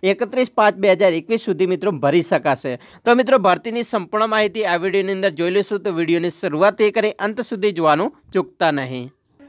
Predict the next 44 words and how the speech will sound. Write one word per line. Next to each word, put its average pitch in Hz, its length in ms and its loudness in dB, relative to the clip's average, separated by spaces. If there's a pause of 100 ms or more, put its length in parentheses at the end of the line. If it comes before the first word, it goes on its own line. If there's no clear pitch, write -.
(100)
મિત્રો, 208 300 4
વીડિયો 226 340 2
ચાલુ 247 280 -2
કરતા 233 300 -4
પહેલા 226 260 -4
જો 220 140 -8
તમે 220 280 -6
અમારી 196 320 -2
ચેનલમાં 214 480 -2
નવા 170 240 2
આવ્યા 220 220 4
છો 220 160 -2
તો 226 120 -2
અમારી 190 300 2
ચેનલ 220 300 0
નીચે 214 260 -4
મિત્રો 208 260 -2
જે 190 160 0
લાલ 165 320 2
કલરનું 214 400 0
સબસ્ક્રાઇબનું 196 720 -4
બટન 165 300 -2
છે 208 160 -4 (400)
તેના 220 260 4
ઉપર 247 200 2
ડબલ 202 320 4
ક્લિક 226 280 -2
કરી 233 160 0
અમારી 190 320 0
ચેનલને 214 400 -2
સબસ્ક્રાઇબ 196 560 -4
કરી 190 240 0
લેજો, 202 260 2
જેથી 185 320 -2
કરી 220 200 0
ગુજરાતની 170 520 0
કોઈ - 140 -2
પણ 185 180 -4
પ્રકારની 180 460 -2
જે 165 120 -4
ભરતી 139 400 -2
વિશેની 185 360 -2
માહિતી 147 480 0
આવે 185 220 2